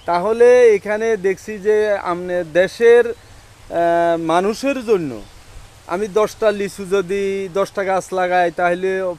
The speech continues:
প্রচুর লিচু হবে, লিচু হইলে এই নিজের চাহিদা পূরণ হবে, বাজারে বিক্রি করতে পারবো, income হবে, সেই পয়সা দিয়ে আমার family চলবে। বাজারের লোকেরও তো একটা চাহিদা পূরণ হচ্ছে,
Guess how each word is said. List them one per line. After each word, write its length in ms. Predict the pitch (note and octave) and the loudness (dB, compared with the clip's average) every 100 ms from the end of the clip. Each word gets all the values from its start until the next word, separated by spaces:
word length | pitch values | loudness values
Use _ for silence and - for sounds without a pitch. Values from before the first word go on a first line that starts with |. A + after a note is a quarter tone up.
| - | -6
প্রচুর 300 | G3 - F#3+ | -6 -4 -2
লিচু 380 | F3 E3 F#3+ | -2 0 -2
হবে, 240 | F#3 E3+ E3+ | -2 -2 -4
লিচু 380 | F3 F3+ G#3 G3+ | -4 -4 -4 -2
হইলে 320 | G3+ G3+ G#3 | 0 2 2
এই 360 | G3+ G3+ F#3+ E3+ | 0 -6 -6 -8
নিজের 260 | F#3 F#3 F3+ | -8 -6 -4
চাহিদা 300 | F3+ F#3 F3+ | -2 -2 -4
পূরণ 300 | F#3 F#3+ F#3+ | -6 -6 -6
হবে, 260 | F#3+ G3+ A#3 - - - | -4 -2 -4 -6 -20 -6
বাজারে 460 | D#3 A3 G#3 A3+ G#3+ | 2 4 6 6 6
বিক্রি 240 | G3 G#3+ | 2 -6
করতে 280 | G#3 - A3+ | -6 -2 0
পারবো, 360 | A#3 A3+ A#3+ A#3+ _ _ - | 0 0 0 0 _ _ -8
income 420 | G3 G3+ A3+ A#3+ | -6 0 0 0
হবে, 280 | G#3+ A3+ A#3 | 0 2 2
সেই 180 | G#3+ G#3 | 2 -2
পয়সা 240 | G#3 F#3+ | -2 -6
দিয়ে 120 | F#3+ | -4
আমার 140 | G3+ F3+ | -4 -4
family 380 | F3+ F3 E3 D#3 | -4 -4 -4 -4
চলবে। 260 | E3+ D3 C3 - - - | -4 -4 -8 -12 -20 -2
বাজারের 420 | F#3 A3+ B3+ B3+ | 2 4 4 4
লোকেরও 340 | B3 A#3 B3+ B3+ | 4 0 0 -2
তো 60 | C4 | 0
একটা 240 | A#3 A3+ | 0 0
চাহিদা 380 | G#3 F#3+ F#3 G3 | 0 2 2 0
পূরণ 300 | F3+ E3+ D#3 | -4 -6 -6
হচ্ছে, 320 | C#3 - A#2 | -8 -12 -16